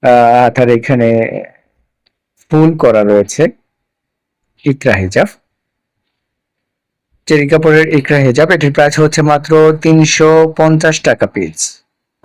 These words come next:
এগুলো হচ্ছে চেরি কাপড়ের তিন পাট এবং চার পাট হিজাব। চেরি কাপড়ের তিন পাট এবং চার পাটের হিজাবের প্রাইস হচ্ছে মাত্র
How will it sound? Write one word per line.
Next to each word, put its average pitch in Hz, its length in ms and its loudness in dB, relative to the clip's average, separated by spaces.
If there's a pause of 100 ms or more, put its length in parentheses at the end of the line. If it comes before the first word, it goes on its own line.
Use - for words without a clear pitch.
(280)
এগুলো 147 160 2
হচ্ছে 151 180 -2
চেরি 151 240 0
কাপড়ের 147 460 0 (1080)
তিন 180 160 0 (100)
পাট 175 260 -2
এবং 135 200 0 (120)
চার 131 240 0
পাট 120 240 -2
হিজাব। 120 340 -4 (260)
চেরি 147 220 0
কাপড়ের 151 440 0
তিন 160 220 -2
পাট 160 220 0
এবং 139 240 -2
চার 135 220 0
পাটের 135 320 -2
হিজাবের 131 360 -4
প্রাইস 147 300 -2
হচ্ছে 156 240 0
মাত্র 156 460 0